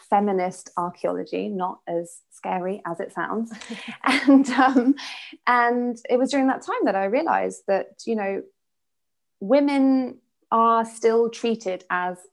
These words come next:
second-class citizens even today, but it wasn't always like that, and that thousands of years ago, men and women were living in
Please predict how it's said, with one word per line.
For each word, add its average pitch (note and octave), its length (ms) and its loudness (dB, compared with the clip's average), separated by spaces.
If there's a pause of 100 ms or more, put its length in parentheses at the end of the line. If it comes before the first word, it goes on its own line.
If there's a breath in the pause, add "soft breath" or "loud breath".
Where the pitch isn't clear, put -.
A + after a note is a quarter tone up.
(120)
second-class F3 800 -6
citizens E3+ 600 -8
even F3 280 -8
today, G3 640 -6 (680 soft breath)
but A3 120 0
it A#3 100 4
wasn't A#3 240 -4
always F#3+ 280 0
like C#4 300 0
that, E3 320 -6
and G3 100 -4
that - 160 -6
thousands G3+ 400 0
of E3+ 80 -8
years D#4+ 320 -2
ago, F3+ 380 -2
men F3+ 240 -2
and F#3+ 160 -4
women F3 320 -4
were F3 80 -4
living E3+ 380 -4
in F3 360 -10